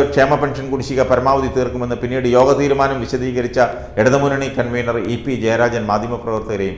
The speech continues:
അറിയിച്ചിരുന്നു. മനുഷ്യ വന്യമൃഗ സംഘർഷം തെരഞ്ഞെടുപ്പിൽ വിഷയമാകുന്നതായി എൻ സി പി ചൂണ്ടിക്കാട്ടി. പ്രതിപക്ഷം ഇത് വലിയ പ്രചാരണ വിഷയമാക്കുന്നുണ്ടെന്നും അവർ അഭിപ്രായപ്പെട്ടു. ഈ വിഷയത്തിൽ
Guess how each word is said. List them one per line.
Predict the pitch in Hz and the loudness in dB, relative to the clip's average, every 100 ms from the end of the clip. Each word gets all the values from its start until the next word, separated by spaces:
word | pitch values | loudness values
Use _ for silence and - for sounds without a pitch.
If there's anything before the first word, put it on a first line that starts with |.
| - | -6
അറിയിച്ചിരുന്നു. | 90 - 76 69 - - - - - - - - - - - - - - | -8 -8 -10 -10 -12 -18 -20 -20 -20 -20 -20 -20 -20 -20 -20 -20 -20 -6
മനുഷ്യ | 110 113 - 107 | -4 -4 -2 0
വന്യമൃഗ | 107 113 110 104 - | 0 -2 -2 -4 -4
സംഘർഷം | 98 98 - 98 76 - - - - - - - - - | -6 -6 -6 -8 -12 -16 -20 -20 -20 -20 -20 -20 -20 -10
തെരഞ്ഞെടുപ്പിൽ | 95 101 110 104 110 101 | -6 -4 -4 -6 -6 -6
വിഷയമാകുന്നതായി | 95 113 101 98 98 92 92 92 - - - | -6 -4 -4 -4 -6 -6 -6 -6 -12 -8 -4
എൻ | 117 139 | -2 -2
സി | 143 | -2
പി | - | -4
ചൂണ്ടിക്കാട്ടി. | 85 73 73 69 - - - - - - - - - | -8 -10 -8 -10 -10 -16 -20 -20 -20 -20 -20 -12 4
പ്രതിപക്ഷം | 151 185 185 180 165 | 6 8 8 6 4
ഇത് | 165 | 4
വലിയ | 151 160 156 | 6 6 4
പ്രചാരണ | 131 156 180 185 180 - - | 6 8 10 10 8 6 0
വിഷയമാക്കുന്നുണ്ടെന്നും | 131 180 151 143 151 139 131 127 123 101 | 2 6 6 4 2 -2 -2 -2 -2 0
അവർ | 107 101 - | 0 0 -2
അഭിപ്രായപ്പെട്ടു. | 95 107 101 95 - - - - - - - | -4 -2 -2 -2 -8 -12 -12 -18 -20 -12 -2
ഈ | 143 | 2
വിഷയത്തിൽ | 147 147 139 147 | 4 4 4 4